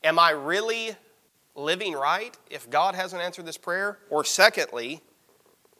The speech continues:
if we're truly righteous, since they were childless. Maybe we're not actually righteous. Maybe we're not holy people. And you know, I, I,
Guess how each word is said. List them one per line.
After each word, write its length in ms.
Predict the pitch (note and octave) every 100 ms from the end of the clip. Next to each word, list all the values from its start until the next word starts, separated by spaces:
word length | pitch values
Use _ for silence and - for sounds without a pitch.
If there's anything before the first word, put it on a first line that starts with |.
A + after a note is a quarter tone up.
| _ _ _ _ _ _ _ _ _ _ _ _ _ _ _ _ _ _ _ _ _ _ _ _
if 220 | E3 E3
we're 140 | E3+ D#3+
truly 420 | - G3 G#3+ G3
righteous, 840 | D#3+ E3 F3+ F3 F3+ F3 - - _ _ _ _ _ _ _ _ _
since 340 | - - F3+ D#3+
they 140 | F3
were 100 | D#3
childless. 440 | - G3+ G3 A2+
Maybe 200 | D3 F3+
we're 160 | F#3+ F3
not 180 | E3+ E3+
actually 320 | F3 - F3
righteous. 560 | E3+ A#3 - - - _ _ _ _ _ _ _ -
Maybe 140 | F#3
we're 160 | A#3+ A#3
not 160 | F#3
holy 240 | - A#2+ A#2
people. 300 | - _ _ _ _ _ _ _ _ _ _ _ _ _ _
And 120 | - F#3+
you 60 |
know, 200 | F#3 F#3 -
I, 160 | F3 -
I, 120 | F3+